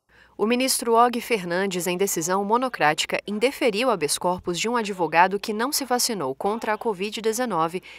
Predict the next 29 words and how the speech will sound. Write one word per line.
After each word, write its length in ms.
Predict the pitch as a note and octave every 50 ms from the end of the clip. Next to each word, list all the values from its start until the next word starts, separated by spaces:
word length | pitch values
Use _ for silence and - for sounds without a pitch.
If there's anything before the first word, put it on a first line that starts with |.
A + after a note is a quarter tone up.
| - -
e 60 | - E3+
buscava 480 | - D3+ - - - F#3 F#3+ F#3 -
ter 200 | - - G3 F3+ E3+
livre 360 | F3+ F#3 A3 C4+ B3+ C4+ C4+
acesso 480 | A#3 G#3 - - F3 F3 F#3+ F#3 -
aos 160 | F#3 D#3+ - -
fóruns 400 | - - E3+ F3+ F#3 G3 G3 F3
do 100 | F#3 F3+
Tribunal 460 | - - A3 G3 G3 F3 E3+ F#3+ G3
de 100 | F#3 F#3+
Justiça 540 | F3 F3+ D#3+ - - - F#3+ G3 - G3+ F3+
de 140 | E3+ F#3
São 200 | F#3+ - G#3+ G#3
Paulo. 380 | G3 - E3 D3+ D3 C#3+ B2 - _ - - - - - - - - - - -
Isto 220 | F#3 - - A#3
porque 280 | - A#3 G#3+ - - A#3
a 120 | A3+ G#3+
Corte 320 | - - B3 C4+ B3+ -
Paulista 480 | C4 - F3 D3 D3+ D#3 F3 F#3 - -
editou 320 | C#3+ D3 D#3+ - G3 G3+
portaria 560 | - - - - - B3 A3+ F#3 G3 A3 A3+ A3
que 180 | - - -
condiciona 880 | - - - B3 D4 D4+ D4 D4+ C4+ - - G#3+ F#3 G3 A3 A#3+ A3 G3
o 60 | F3+
ingresso 460 | E3 D#3 D3 C3 B2 A#2+ - - E3
nos 160 | E3+ F#3 -
prédios 400 | - - F3 F3 G#3 G#3+ A#3+ A#3
do 80 | G#3+ A#3
tribunal 500 | - A3+ A#3+ A3 C4+ C4 A3 G3 G#3 A3+